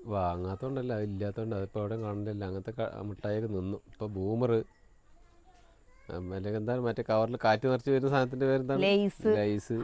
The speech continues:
Speaker 2: ആ, അത് പറഞ്ഞില്ലല്ലോ. ലെയ്സ്, ഏ, സ്ഥിരമായിട്ടൊരു കുട്ടി ലെയ്സ് കഴിച്ചിട്ട് ആ കുട്ടിയുടെ കുടല് പഴുത്തിട്ട് ഓപ്പറേഷൻ ചെയ്തു അത്ര. ഇതാ ഈ കുറച്ചിടയ്ക്ക് മുമ്പ്.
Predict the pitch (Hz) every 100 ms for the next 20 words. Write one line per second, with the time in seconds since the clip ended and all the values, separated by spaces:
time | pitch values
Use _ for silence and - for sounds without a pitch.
0 | 180 170 190 214 226 170 170 180 233 262
1 | 262 254 262 277 269 190 185 190 - 262
2 | 240 - - - - 247 202 190 - 196
3 | 190 196 202 214 - 247 226 214 - 233
4 | 220 190 185 - 226 208 226 220 202 214
5 | 170 202 214 208 190 185 196 208 175 180
6 | 214 196 165 175 - 196 190 175 170 165
7 | 170 170 180 - 165 - - 185 170 190
8 | 175 165